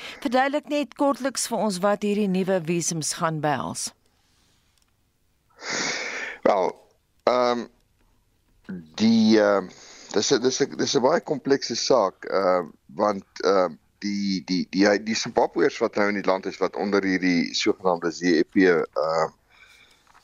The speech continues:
Speaker 2: ehm, eh, permitte val is, eh, daar so honderdtagtigduisend van hulle. Meeste van hulle sit in werk, ehm, met,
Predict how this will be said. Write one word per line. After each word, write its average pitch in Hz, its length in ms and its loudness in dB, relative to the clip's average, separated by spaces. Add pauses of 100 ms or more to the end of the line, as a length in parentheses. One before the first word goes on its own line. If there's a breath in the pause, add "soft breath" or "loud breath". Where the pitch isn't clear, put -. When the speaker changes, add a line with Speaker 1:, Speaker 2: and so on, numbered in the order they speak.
(120)
Speaker 2:
ehm, 69 640 0 (880)
eh, 67 240 0 (340)
permitte 117 440 0
val 92 600 -2 (160)
is, - 420 -4
eh, 95 220 4
daar 85 240 2
so - 160 -8
honderdtagtigduisend 107 1160 0
van 80 180 -4
hulle. 71 280 -2 (180)
Meeste 107 300 2
van 113 180 -2
hulle 104 140 2
sit - 380 -2
in 113 280 0
werk, 98 600 0 (920 soft breath)
ehm, 82 760 0
met, 90 240 2